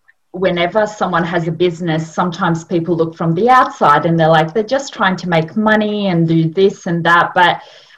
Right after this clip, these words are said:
I guess for both you and I, it hasn't been about that. It's been about creating value and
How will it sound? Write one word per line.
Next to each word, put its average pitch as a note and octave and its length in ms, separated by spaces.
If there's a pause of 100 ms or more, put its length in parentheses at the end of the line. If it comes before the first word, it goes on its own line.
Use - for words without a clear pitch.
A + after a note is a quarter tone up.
(140)
I G3 100
guess G3+ 380
for G3+ 180
both F#3 520
you A3+ 140
and G3+ 140
I, E3 200
it - 100
hasn't F#3+ 380
been F3+ 140
about D#3 360
that. C3+ 260
It's D#3+ 120
been E3 220
about D#3 400
creating E3 580
value G3+ 680
and E3+ 400